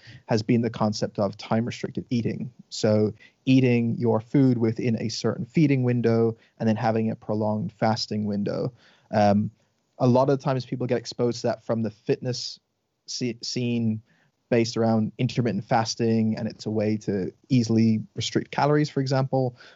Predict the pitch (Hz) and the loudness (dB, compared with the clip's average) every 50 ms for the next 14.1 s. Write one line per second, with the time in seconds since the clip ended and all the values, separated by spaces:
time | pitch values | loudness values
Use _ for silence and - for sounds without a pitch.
0 | _ _ - 160 165 156 156 - 143 131 127 143 151 151 143 - 143 131 131 131 | _ _ 2 2 2 2 2 -2 -2 -2 0 0 0 -2 -2 -2 -2 -2 -2 -4
1 | - - - 160 156 151 135 - - 143 - - 117 - - 147 151 156 151 139 | -4 -4 -4 -2 -2 -2 -4 -4 -6 -6 -6 -6 -8 -6 -4 -4 -2 0 0 0
2 | 131 123 120 120 120 - - - - 156 156 147 147 139 - - 127 127 123 120 | 0 -2 -4 -6 -10 -16 -8 -4 -2 0 2 2 0 0 0 -2 -2 0 0 2
3 | 117 110 101 - - - 120 117 110 - - - - 107 110 113 117 117 113 113 | 2 0 -2 -2 -2 -2 -2 0 -2 -2 -4 -4 -4 -2 0 0 2 2 2 2
4 | 110 110 113 113 - - _ _ _ _ _ _ - - - 120 123 120 113 113 | 2 2 0 -2 -4 -8 _ _ _ _ _ _ -6 0 2 4 4 4 2 2
5 | - 117 110 - - - - - - 117 104 98 123 117 113 113 - - 110 110 | 0 -4 -4 -4 -4 -4 -4 -2 0 -2 -2 -2 -2 -6 -6 -6 -4 -4 -2 -2
6 | 110 110 107 113 - - _ _ _ - 117 107 101 110 110 107 104 107 110 110 | -2 -2 -4 -4 -6 -12 _ _ _ -6 -4 -2 0 0 0 2 2 2 0 0
7 | 107 107 - - - 104 104 107 107 107 101 92 - - - 104 92 - - - | 0 -2 -6 -8 -10 -8 -6 -4 -4 -2 -2 -2 -4 -4 -4 -4 -6 -6 -6 -6
8 | 80 80 76 90 110 - 139 - 135 123 113 110 - - - 156 - - 120 117 | -4 -4 -4 -2 -2 -2 2 4 4 4 4 2 0 0 -2 -2 0 0 0 0
9 | - - - - 123 117 113 117 113 110 110 110 110 113 110 - _ _ _ _ | 2 2 2 2 2 2 2 2 2 2 2 2 2 0 -2 -6 _ _ _ _
10 | - 117 110 120 113 107 - - _ _ - 127 120 120 120 113 113 113 113 - | -4 0 2 2 2 0 0 -4 _ _ 0 2 4 4 2 2 0 -2 -4 -4
11 | - 120 110 110 104 - - - 117 113 113 110 110 107 - - 110 107 - 101 | -4 -4 -2 -2 -4 -4 -4 -4 -2 0 0 -2 -2 -4 -4 -6 -6 -6 -6 -6
12 | 101 - 104 - - 120 - - - - 104 107 98 - - - - - 147 143 | -6 -6 -8 -4 -2 -2 -2 -2 -6 -10 -8 -8 -8 -8 -10 -4 0 0 0 0
13 | - - - 107 110 110 - - - 107 - - - - 165 143 123 123 - - | -2 -4 -4 -4 -4 -4 -6 -8 -12 -10 -10 -8 -4 -2 -2 -2 -2 -2 -4 -6
14 | - - | -8 -10